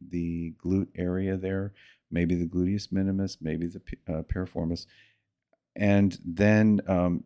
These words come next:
and then high frequency stim at the, at the cutaneous level for the iliac crest area, anywhere that you pressed that was painful. You should get very good results there. Um,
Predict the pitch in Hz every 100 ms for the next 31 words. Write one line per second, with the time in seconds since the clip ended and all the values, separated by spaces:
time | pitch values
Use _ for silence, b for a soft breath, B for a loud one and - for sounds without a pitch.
0 | _ 87 92 90 82 98 92 - 87 85
1 | - 85 - 87 82 80 85 80 - _
2 | _ _ _ _ - 85 - - 85 -
3 | 90 85 78 - 85 80 78 78 - 82
4 | 80 80 80 78 - - 95 90 82 80
5 | - 85 82 - 82 82 82 80 - 85
6 | 80 82 80 80 85 - - 85 - -
7 | - 85 - - 78 - 80 78 b b
8 | b _ 92 90 92 85 87 - 85 87
9 | 87 87 76 87 78 80 76 78 76 -
10 | - - - - _ - _ _ _ _
11 | _ _ - 87 85 85